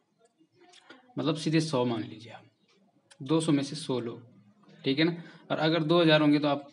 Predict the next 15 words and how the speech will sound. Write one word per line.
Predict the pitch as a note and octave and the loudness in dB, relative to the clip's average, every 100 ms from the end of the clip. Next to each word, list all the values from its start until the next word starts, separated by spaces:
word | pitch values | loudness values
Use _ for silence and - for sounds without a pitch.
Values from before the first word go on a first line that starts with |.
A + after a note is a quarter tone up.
| - | -6
खुद | C#3 | -2
ही | |
कैलकुलेट | D#3 D3+ C3+ B2+ B2 B2 | 0 0 -2 -4 -6 -6
करिए | B2 B2 - _ _ | -6 -6 -8 _ _
कितने | C3+ C#3+ | -4 0
ज़्यादा | C#3 C3+ C3 | 2 2 0
हो | A2+ | -4
रहे | G#2+ | -8
हैं, | A#2+ - _ _ _ _ _ _ _ _ _ _ _ _ _ _ _ | -14 -20 _ _ _ _ _ _ _ _ _ _ _ _ _ _ _
ठीक | - D3+ | -8 -4
है। | F3+ - - _ _ - - _ - | -4 -8 -18 _ _ -20 -20 _ -4
नेक्स्ट | C#3+ E3+ - | -2 0 -2
सब्जेक्ट | D#3 C3+ D3 D3 | -4 -4 -4 -4
है | |
आपका | C3 - E3 - | -4 -6 -8 -8